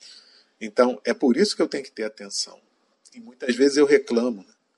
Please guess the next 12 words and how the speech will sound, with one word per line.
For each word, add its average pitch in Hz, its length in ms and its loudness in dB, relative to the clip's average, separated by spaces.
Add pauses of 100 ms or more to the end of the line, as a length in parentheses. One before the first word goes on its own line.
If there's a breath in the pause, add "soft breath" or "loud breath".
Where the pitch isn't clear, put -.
(520)
Só 139 160 -14
que - 80 -18
eu 165 80 -10
reclamo 170 400 2
de 147 140 2
algo 175 240 4
que - 120 -6
fui 190 240 0
eu 180 80 6
mesmo 170 280 -2
que 196 120 -14
construí 170 720 -10